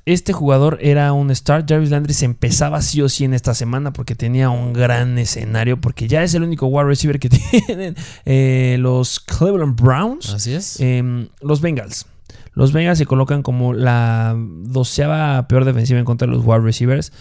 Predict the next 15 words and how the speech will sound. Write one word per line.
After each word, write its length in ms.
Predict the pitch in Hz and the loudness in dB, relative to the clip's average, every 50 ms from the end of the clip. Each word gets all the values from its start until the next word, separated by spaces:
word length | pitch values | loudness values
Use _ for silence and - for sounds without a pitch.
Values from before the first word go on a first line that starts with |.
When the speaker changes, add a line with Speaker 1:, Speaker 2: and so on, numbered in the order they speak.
| - - _ _ | -20 -20 _ _
Speaker 1:
O 40 | _ | _
sea, 280 | - - 127 117 113 - - | -4 -2 0 0 -2 -2 -4
no 200 | - 120 127 131 | -4 -2 0 0
es 120 | 139 131 - | 0 0 0
algo 180 | 120 120 123 | 0 0 0
como 160 | 117 117 104 107 | -2 -2 -4 -4
que, 80 | 110 117 | -2 0
"Ay, 200 | 135 180 226 220 | 0 0 0 2
el 60 | 185 | 0
mejor 220 | 156 139 151 165 | 0 2 2 2
escenario", 460 | 180 151 147 143 151 156 156 147 120 87 120 123 117 | 0 0 0 0 0 0 0 0 -2 -4 -6 -8 -8
como 220 | 117 123 113 123 | -6 -4 -4 -4
otros 200 | 139 - 139 127 | -2 -2 -2 -2
equipos, 440 | 120 113 - 139 139 156 156 143 - - | -2 -2 -4 -6 -4 -4 -4 -6 -6 -6
no. 400 | 120 117 117 123 127 117 110 | -6 -2 -2 0 -2 -2 -4